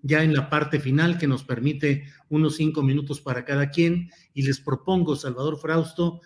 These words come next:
si hablamos en esta parte final de dos temas partidistas. Por una parte, bueno, pues este diagnóstico catastrófico que hace Marco Cortés, quien reconoce que de seis gubernaturas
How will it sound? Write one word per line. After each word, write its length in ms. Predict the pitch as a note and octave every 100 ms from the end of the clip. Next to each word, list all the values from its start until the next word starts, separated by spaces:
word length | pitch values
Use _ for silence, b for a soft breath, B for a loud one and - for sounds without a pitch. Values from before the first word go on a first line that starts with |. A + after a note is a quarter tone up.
| B B
si 160 | -
hablamos 420 | B2+ C3+ D3+ C#3+
en 120 | C3+ C#3
esta 240 | C#3+ C3
parte 260 | C3+ - C3
final 420 | C3 C#3 D#3 - b b A#2+
de 140 | A#2+
dos 220 | D#3+ E3
temas 300 | D#3+ D#3+ D#3
partidistas. 680 | - C3+ C#3+ D3 G3 D#3 C3
Por 160 | D3
una 200 | G3+ G3+
parte, 480 | G3+ G3+ G3 G3 F#3+ B B B2+
bueno, 340 | C3 C#3 C#3
pues 160 | A2 B2+
este 480 | B2 C#3+ B2+ A2
diagnóstico 800 | F2 G#2+ G2+ G2+ C3+ - C3 A#2
catastrófico 920 | - G2+ G#2 - C#3 C3 C#3 C3+ C3 - b b
que 100 | -
hace 240 | B2+ C3+ B2
Marco 400 | B2+ B2+ C#3 -
Cortés, 640 | A#2+ - E3 F3 F3 - B B
quien 180 | C#3 B2
reconoce 640 | B2 B2 B2+ D3+ D3+ C#3+
que 100 | C3+
de 140 | A#2+ A2+
seis 340 | F3 F#3 D#3
gubernaturas 800 | D#3+ C#3+ C3+ C3 E3 E3+ D3 -